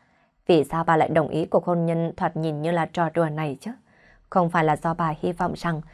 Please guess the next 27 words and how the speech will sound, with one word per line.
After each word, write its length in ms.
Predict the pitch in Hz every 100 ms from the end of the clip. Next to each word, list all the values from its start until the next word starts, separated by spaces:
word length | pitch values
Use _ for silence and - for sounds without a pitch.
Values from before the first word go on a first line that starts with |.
| - - -
Tiểu 160 | 214
Dã 180 | 185 214
mà 160 | 302 226
bà 180 | 190 180
tin 260 | 262 269
tưởng 280 | 262 202 160 - - -
sẽ 160 | - 214
bảo 160 | 208
vệ 180 | 165 165
quan 260 | - 175 170
tâm 200 | 180 175
yêu 200 | 190 190
thương 240 | 185 185 175
Tiểu 200 | 190 165
Cầm 260 | 180 151
hay 240 | 156 208 220
sao? 280 | - 208 214 _ _ _ _ _
Chúng 240 | - 160 160
đã 100 | 202
là 140 | 170
vợ 240 | 160 165
chồng, 300 | 151 175 160 151 - -
hẳn 300 | - 214 185
là 100 | 190
nên 240 | 190 254 262
cùng 240 | 214 175
tiến 300 | 170 180 185